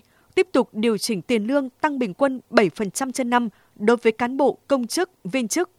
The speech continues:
lực lượng vũ trang cho đến khi mức lương thấp nhất đạt bằng hoặc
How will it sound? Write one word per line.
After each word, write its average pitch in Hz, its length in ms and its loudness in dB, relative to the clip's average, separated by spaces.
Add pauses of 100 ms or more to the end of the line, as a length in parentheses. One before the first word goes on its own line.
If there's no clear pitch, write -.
lực 214 160 -2
lượng 202 140 -4
vũ 208 140 -4
trang 247 260 -2 (360)
cho 320 140 -2
đến 240 160 -4
khi 294 200 -4
mức 294 240 -2
lương 254 160 0
thấp 311 180 -8
nhất 339 180 -2 (160)
đạt 220 260 0
bằng 220 240 2 (240)
hoặc 240 200 0